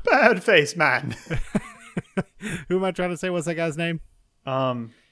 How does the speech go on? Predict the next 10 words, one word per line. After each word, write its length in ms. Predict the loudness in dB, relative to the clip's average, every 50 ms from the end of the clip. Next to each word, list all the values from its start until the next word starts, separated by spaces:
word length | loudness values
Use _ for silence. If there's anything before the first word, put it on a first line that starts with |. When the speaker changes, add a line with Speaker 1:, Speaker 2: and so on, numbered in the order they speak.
| _ _ -6
Speaker 1:
it's 180 | -4 -2 0 0
like 160 | 0 0 0
the, 300 | 0 0 2 0 0 -2
the 120 | -4 -4 -2
Speaker 2:
With 100 | -2 -2
Airi. 520 | -2 -2 -2 -2 -2 -2 -2 -2 -4 -6 -8 -14 -18 -14 -10
Yeah, 240 | -6 -6 -6 -6 -6
I 100 | -6 -8
don't, 160 | -10 -8 -2
the 420 | 0 2 4 4 4 2 0 -4